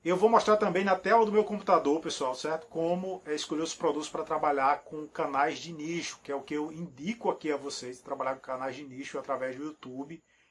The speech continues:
Eu sempre deixo na descrição dos vi-, do meu, dos meus vídeos aí a minha recomendação, certo? Pra que você possa trabalhar com canais de nicho. Eu vou ens-, eu vou ensinar, certo? Através da Monetize, que é o site de afiliado aqui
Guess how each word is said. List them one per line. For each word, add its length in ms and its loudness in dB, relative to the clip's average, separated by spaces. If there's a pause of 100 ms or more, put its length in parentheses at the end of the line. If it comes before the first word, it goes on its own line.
(100)
Eu 80 -8
sempre 300 -6
deixo 260 -4
na 100 0
descrição 540 -4
dos 240 -8
vi-, 280 -10
do 120 -14
meu, 200 -8
dos 180 -18
meus 240 -4
vídeos 400 -6
aí 260 -4 (280)
a 80 -8
minha 180 -10
recomendação, 800 -6
certo? 320 -10
Pra 140 -16
que 80 -20
você 160 -20
possa 240 -14
trabalhar 520 -4 (360)
com 100 -12
canais 320 -4
de 100 -8
nicho. 380 -6 (240)
Eu 100 -4
vou 100 2
ens-, 220 0
eu 120 0
vou 160 -2
ensinar, 560 0 (340)
certo? 460 -4
Através 560 0
da 100 -2
Monetize, 600 -6
que 60 -4
é 40 0
o 60 -2
site 420 -2
de 80 -4
afiliado 580 -4
aqui 360 -14